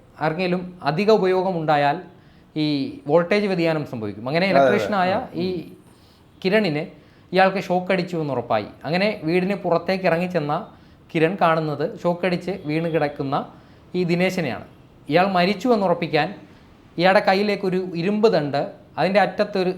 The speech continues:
Speaker 1: ഇലക്ട്രിക് വയർ കൊരുത്ത് ഇയാളുടെ കയ്യിലേക്ക് പിടിപ്പിച്ചു. എന്നിട്ട് വീണ്ടും ഷോക്ക് അടിപ്പിച്ചു,
Speaker 2: ഉം.
Speaker 1: മരിച്ചു എന്ന് ഉറപ്പാക്കാൻ.
Speaker 2: ഉം.
Speaker 1: അങ്ങനെ മരിച്ചു എന്ന് ഉറപ്പിച്ച ദിനേശൻ്റെ ശവശരീരം, ആ,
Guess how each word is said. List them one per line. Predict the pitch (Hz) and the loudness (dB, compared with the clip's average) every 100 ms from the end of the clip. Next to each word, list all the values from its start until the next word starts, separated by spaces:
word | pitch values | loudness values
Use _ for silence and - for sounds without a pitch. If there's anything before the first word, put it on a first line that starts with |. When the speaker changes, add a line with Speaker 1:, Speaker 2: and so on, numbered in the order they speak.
| 147 | -2
Speaker 1:
ഇലക്ട്രിക് | 170 180 208 190 | -2 -2 -6 0
വയർ | 185 180 170 170 | 2 4 2 0
കൊരുത്ത് | 151 151 151 151 - 135 | 0 -2 -2 -6 -6 0
ഇയാളുടെ | 160 170 | 0 2
കയ്യിലേക്ക് | 165 170 170 160 | 2 2 0 -2
പിടിപ്പിച്ചു. | 131 113 110 110 123 | -6 -6 -10 -10 -4
എന്നിട്ട് | 165 170 170 | -2 -2 -2
വീണ്ടും | 180 202 196 | -2 -2 -2
ഷോക്ക് | 143 120 | -4 -6
അടിപ്പിച്ചു, | 98 98 90 - - 127 | -10 -12 -16 -20 -18 -14
Speaker 2:
ഉം. | 107 92 | -8 0
Speaker 1:
മരിച്ചു | 165 160 | 0 0
എന്ന് | 156 120 | -2 -4
ഉറപ്പാക്കാൻ. | - 101 95 117 | -2 -4 -4 -12
Speaker 2:
ഉം. | 90 85 - - - | -14 -18 -20 -18 -2
Speaker 1:
അങ്ങനെ | 160 196 220 - - - - - - | 2 2 2 -2 -14 -20 -20 -18 -2
മരിച്ചു | 156 190 180 233 | 2 2 2 2
എന്ന് | 208 175 | 4 2
ഉറപ്പിച്ച | 170 - 170 160 156 - - - _ _ 151 | 0 -2 -2 0 0 -2 -18 -20 _ _ -2
ദിനേശൻ്റെ | 170 196 196 196 175 170 - - | 0 0 0 -2 2 0 -2 -2
ശവശരീരം, | 165 160 196 180 147 123 - - - - - - - - - - | 0 2 0 -2 -2 -4 -8 -16 -20 -20 -20 -20 -20 -20 -20 -18
ആ, | - | -4